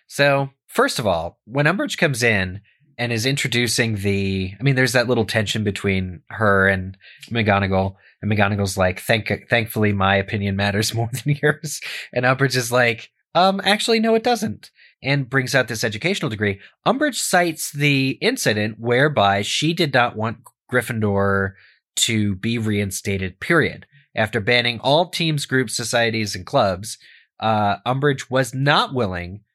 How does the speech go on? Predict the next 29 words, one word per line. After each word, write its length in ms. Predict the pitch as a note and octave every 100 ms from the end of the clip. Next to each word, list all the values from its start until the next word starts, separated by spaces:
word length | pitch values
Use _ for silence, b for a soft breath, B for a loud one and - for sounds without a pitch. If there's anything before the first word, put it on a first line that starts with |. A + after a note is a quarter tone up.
| _ -
to 100 | A#2+
reinstate 520 | B2+ B2+ B2 A#2 A2
the 80 | A2
Gryffindor 360 | A2 G#2 A2
Quidditch 340 | G#2+ A2+ G#2 C#3+
team 260 | A2 A2 -
as 180 | B2+ C3
a 80 | B2+
whole. 300 | A2 F#2+ B B _
And 100 | A#2
although 540 | A#2+ A#2 C#3+ G3 G#3+ F#3+
this 260 | E3 D#3 D3
was 120 | -
speculated 720 | - - C#3+ - C#4 D4+ D#4
about 380 | D4+ C#4+ C#4 C#4
in 80 | B3+
the 80 |
last 280 | C4 C4+ B3+
chapter, 480 | - B3 B3 B3 A#3+ B B _
this 300 | A#2 F3 -
is 220 | D3+ C#3
confirmation 800 | - C#3+ C#3 - A#2 A2+ - F#2+
that 180 | F#2+ G#2
what 160 | A#2 -
happened 460 | - G#3+ F3 A#2+
was 400 | G2 F2 F2 - b b b _ -
Umbridge 240 | F3 B3
said 280 | - G#3 E3
no. 440 | A#2+ F#2+ D#2 B2+